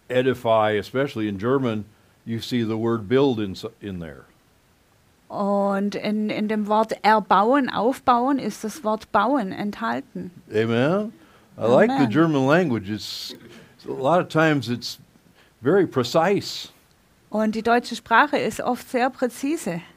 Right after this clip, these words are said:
Speaker 1: To, to, to build means to, to, to edify means to,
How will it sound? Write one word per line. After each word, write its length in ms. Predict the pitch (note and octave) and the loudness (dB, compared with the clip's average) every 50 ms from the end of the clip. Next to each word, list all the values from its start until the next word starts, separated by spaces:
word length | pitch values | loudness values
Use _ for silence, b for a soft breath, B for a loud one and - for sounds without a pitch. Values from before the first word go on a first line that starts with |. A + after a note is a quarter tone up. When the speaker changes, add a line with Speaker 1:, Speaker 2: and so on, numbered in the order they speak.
| _ _ - | _ _ -8
Speaker 1:
To, 140 | - A#2+ A2+ | -6 -6 -6
to, 240 | A2+ - - A#2 G2+ F2+ F2+ - - _ b b b b - | -4 -6 -8 -8 -8 -8 -12 -18 -20 _ b b b b -10
to 140 | - A#2+ | -8 -8
build 360 | A#2+ F#2+ B2+ D#3 F3+ F#3+ E3 C3+ | -2 2 4 4 6 4 4 2
means 320 | C#3 D3+ E3 D#3+ B2+ - - | 0 0 -2 -2 -4 -6 -2
to, 280 | - D#3 D3+ C#3+ D3 - - _ _ _ _ _ _ _ - | 0 0 2 2 0 -4 -8 _ _ _ _ _ _ _ -6
to, 220 | - C3 A#2+ - b b b b | -4 -4 -4 -6 b b b b
to 100 | - C#3 | -6 -4
edify 500 | C3+ C#3 E3 G3 G3+ - - D3 D3+ D3+ | 0 2 4 4 4 4 2 2 2 2
means 300 | D3+ D#3 D#3 D3 - - | 2 0 -2 -4 -4 -8
to, 100 | - D#3+ | -10 -10